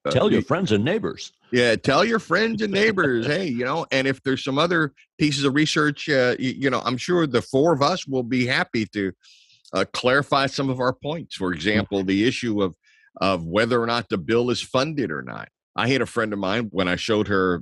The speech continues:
Speaker 1: that the, the, you know, it says that the bill is, uh, what's the term they use in the, uh, uh, uh, in the Congress when a bill is funded?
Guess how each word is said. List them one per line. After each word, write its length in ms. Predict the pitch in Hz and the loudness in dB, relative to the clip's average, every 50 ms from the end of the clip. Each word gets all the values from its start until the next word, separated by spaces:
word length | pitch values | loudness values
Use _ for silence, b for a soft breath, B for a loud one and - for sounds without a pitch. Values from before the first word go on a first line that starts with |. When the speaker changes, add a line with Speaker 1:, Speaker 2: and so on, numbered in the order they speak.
| - | -4
Speaker 1:
that 300 | - 92 87 90 87 80 _ - | -2 0 2 2 0 -2 _ -4
the, 120 | 90 80 - _ - | -6 -6 -6 _ -4
the, 100 | 95 90 | -2 -2
you 120 | 87 92 | 0 0
know, 180 | 78 73 76 85 | -2 -2 -2 -4
it 120 | 82 - | -4 -4
says 260 | - 92 87 87 - - | -2 -2 -2 -2 -2 -2
that 180 | 92 87 - - | -2 -2 -2 -4
the 80 | - 78 | -8 -8
bill 500 | 71 - 101 117 127 131 131 127 117 - - _ - | -4 0 2 2 4 4 2 2 0 -2 -6 _ -2
is, 480 | 95 92 92 90 90 87 85 80 - _ _ _ _ _ _ _ _ - - - | 0 0 2 2 2 0 -2 -4 -8 _ _ _ _ _ _ _ _ -16 -10 -6
uh, 200 | - 87 87 87 | -2 -2 0 0
what's 240 | 85 98 113 - - | 0 0 -2 -2 -4
the 100 | - - | -10 -10
term 320 | - - - 101 95 90 87 | -8 -6 -4 -4 -2 -2 0
they 80 | 85 82 | 0 -2
use 520 | 80 82 82 85 82 82 80 73 - - - | -2 -2 -4 -4 -4 -4 -6 -6 -10 -12 -10
in 340 | 85 82 80 80 78 76 76 | -8 -8 -6 -6 -8 -8 -10
the, 340 | 71 76 73 73 71 71 76 | -8 -8 -8 -8 -8 -6 -6
uh, 240 | 71 71 69 71 69 - _ - | -4 -4 -6 -8 -10 -12 _ -8
uh, 280 | 71 76 67 64 67 65 - - - | -6 -4 -4 -4 -6 -10 -10 -8 -6
uh, 180 | 80 73 62 - | -6 -6 -6 -6
in 160 | - 92 87 78 | -6 -6 -4 -4
the 80 | 80 | -6
Congress 680 | - - - 80 76 80 71 64 67 69 - - - - - | -6 -6 -6 -4 -4 -6 -6 -8 -10 -10 -10 -12 -16 -12 -8
when 160 | 101 87 78 | -6 -6 -6
a 80 | 76 73 | -6 -6
bill 380 | 67 - 92 90 87 82 73 | -4 -2 0 0 0 0 -2
is 140 | 69 65 - | -6 -8 -10
funded? 520 | - - - 98 90 85 69 67 64 - | -8 -4 -2 -2 -2 -2 -6 -8 -10 -12